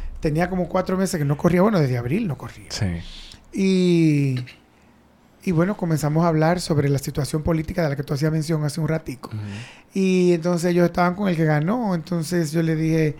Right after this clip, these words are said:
Speaker 2: Y podemos, podemos igual, cuando salga el podcast, y, y yo creo que esto es algo que de una forma u otra internacionalmente calará. En la, se hicieron una prim-, un proceso de primarias abiertas. El partido de, del Estado de poder llevaba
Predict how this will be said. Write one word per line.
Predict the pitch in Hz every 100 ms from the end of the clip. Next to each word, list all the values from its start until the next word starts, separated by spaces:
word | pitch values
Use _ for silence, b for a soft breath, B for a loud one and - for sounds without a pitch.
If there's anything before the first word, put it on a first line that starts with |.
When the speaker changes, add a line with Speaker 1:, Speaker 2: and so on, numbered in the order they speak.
| B -
Speaker 2:
Y | 139
podemos, | 143 135 160 147
podemos | 131 131 160 143 123
igual, | 120 156 113 95
cuando | 110 107 107
salga | 117 139
el | 143
podcast, | 151 156 165 147 -
y, | 120 110 104 104 -
y | 113
yo | 113 113
creo | 131
que | 131
esto | - 123 -
es | 117 117
algo | 123 120
que | 117
de | 107 104
una | 117
forma | 117 123 120
u | 117
otra | 113 117
internacionalmente | 110 110 107 101 104 110 110
calará. | - 104 123 143 B B B B
En | 123 117 117 117
la, | 120 113 113
se | 113 120
hicieron | 139 143
una | 147 143
prim-, | 139
un | 131
proceso | 139 135 139
de | 135
primarias | 139 139 139
abiertas. | 147 190 160 160 156 b b b b
El | 113
partido | 113 110 120 127 127
de, | 123
del | 120 123 120
Estado | - 156 139 143 123
de |
poder | 107 135 147 139 - B B B - 107
llevaba | 107 107 107 113 110